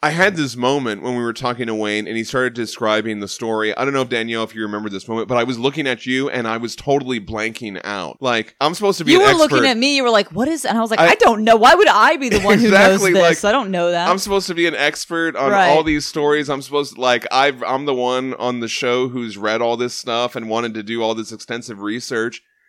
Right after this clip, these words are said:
Speaker 1: And when he started mentioning this story, I couldn't think of a single
Speaker 2: Right.
Speaker 1: Hellboy story. I couldn't think of anything
Speaker 2: <laughs>
Speaker 1: at all. I was totally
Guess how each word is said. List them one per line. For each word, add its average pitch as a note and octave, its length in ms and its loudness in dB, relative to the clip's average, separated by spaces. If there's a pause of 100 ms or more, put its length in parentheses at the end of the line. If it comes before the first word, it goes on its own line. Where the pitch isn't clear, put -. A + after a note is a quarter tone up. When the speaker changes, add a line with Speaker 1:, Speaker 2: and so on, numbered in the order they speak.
(320)
Speaker 1:
And C3+ 260 -2
when C#3 160 -2
he C#3+ 200 -10
started D#3+ 400 -4
mentioning C3 600 -8
this A2+ 220 -8
story, A#2+ 720 -4 (560)
I B2+ 100 0
couldn't D3+ 500 -6
think C#3+ 240 -6
of B2+ 120 -2
a A2+ 80 -4
single C3 440 -4
Speaker 2:
Right. A#2 180 2 (160)
Speaker 1:
Hellboy G#2+ 240 -2
story. E2+ 500 -8 (240)
I D3 140 4
couldn't F3 360 -2
think D#3+ 200 -4
of C3+ 140 -6 (100)
anything C#3 680 -2
Speaker 2:
<laughs> - 200 -2
Speaker 1:
at C#3 280 2
all. A#2+ 560 0 (220)
I D#4 120 4
was C#3 240 -2
totally G#3 460 2